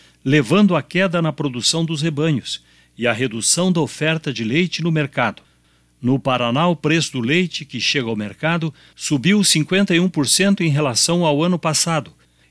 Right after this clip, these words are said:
e isso também leva a um efeito cascata sobre o preço dos derivados, como queijos, iogurtes e cremes de leite, para os consumidores. E para completar este quadro, com a quarentena provocada pela covid dezenove,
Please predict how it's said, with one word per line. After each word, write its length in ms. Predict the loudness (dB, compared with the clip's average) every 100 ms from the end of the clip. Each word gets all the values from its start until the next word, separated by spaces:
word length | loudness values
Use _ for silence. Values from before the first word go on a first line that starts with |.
| -2
e 180 | 2
isso 260 | 4 2 0
também 380 | 0 2 4 4
leva 320 | 2 0 0
a 40 |
um 80 | 0
efeito 440 | 0 0 -2 -2 -4
cascata 680 | -2 0 0 0 -2 -2
sobre 300 | -4 -4 -2
o 40 | -4
preço 440 | -2 -2 -2 -4
dos 220 | -8 -10
derivados, 720 | -6 -4 -2 -2 -4 -4 -8 -10 -16 _
como 260 | -2 0 0
queijos, 680 | 0 0 2 0 -4 -6
iogurtes 680 | -4 -4 0 0 0 -2 -4
e 60 | -4
cremes 400 | -2 0 0 -2
de 100 | -2
leite, 460 | 0 -2 -4 -12 -16 _
para 260 | 0 0
os 100 | -2
consumidores. 840 | -4 -6 -4 -2 -2 -2 -4 -10 -12 _ _ _ _ -8
E 100 | -4
para 320 | 0 2 0
completar 840 | 0 2 2 2 -2 -2 -6 -6
este 280 | -6 -6 -6
quadro, 420 | -2 -2 -2 -4 -12 _ 0
com 240 | 4 4
a 80 | 2
quarentena 760 | 0 -2 -2 -2 0 2 0
provocada 680 | -2 -4 -2 -4 -2 -2 -2
pela 260 | -4 -4 -4
covid 460 | -4 -8 -6 -10 -10
dezenove, 680 | -8 -8 -6 -4 -2 -4